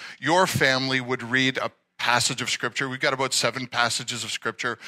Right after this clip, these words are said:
We would love for each person on the Zoom call, for, or for as many families as we can, to join us and help us through the service. And if you've got a reader in your group, uh, or if you're a reader in your group,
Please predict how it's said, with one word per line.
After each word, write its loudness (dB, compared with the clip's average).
We 0
would 2
love 6
for -2
each 0
person 0
on 2
the 0
Zoom 0
call, 0
for, -8
or -2
for -2
as -2
many 2
families -2
as -2
we -8
can, -2
to 2
join 4
us 2
and -2
help 0
us -2
through -6
the -4
service. 0
And -2
if 0
you've -2
got 4
a 2
reader 2
in 4
your 2
group, -2
uh, 6
or 4
if -2
you're 4
a 0
reader 4
in 0
your 2
group, -2